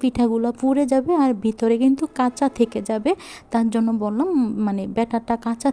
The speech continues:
থেকে যাবে ভিতরে পিঠার, তার জন্য বললাম। দেখুন আমি পিঠাটা ছেঁকে নিয়েছি, আর বাকি পিঠার যে ব্যাটারটা আছে ওইটা আমি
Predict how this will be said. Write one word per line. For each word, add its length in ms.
থেকে 220
যাবে 220
ভিতরে 360
পিঠার, 300
তার 180
জন্য 180
বললাম। 160
দেখুন 220
আমি 220
পিঠাটা 340
ছেঁকে 340
নিয়েছি, 300
আর 100
বাকি 300
পিঠার 400
যে 80
ব্যাটারটা 480
আছে 260
ওইটা 240
আমি 120